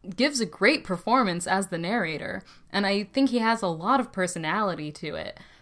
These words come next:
But sometimes it's just, like, a little bit overwhelming, and I think they're playing into it a little too much.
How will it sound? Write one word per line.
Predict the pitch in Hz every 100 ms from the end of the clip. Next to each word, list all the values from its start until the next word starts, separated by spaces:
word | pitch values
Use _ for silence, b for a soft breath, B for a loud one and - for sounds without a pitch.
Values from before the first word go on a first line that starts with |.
| B
But | -
sometimes | - 403 403 285 233 196
it's | 185
just, | - 190 -
like, | 202 175 170 -
a | 208
little | 202 220 285 359 320
bit | 254 254
overwhelming, | 208 185 190 185 180 175 175 170 180 B B B
and | 196
I | 202 202 -
think | 320 294 -
they're | 233
playing | 226 226 208 202
into | 185 180 180
it | 170 165
a | -
little | 233 196 196 190 156
too | - 165
much. | 143 - - - - -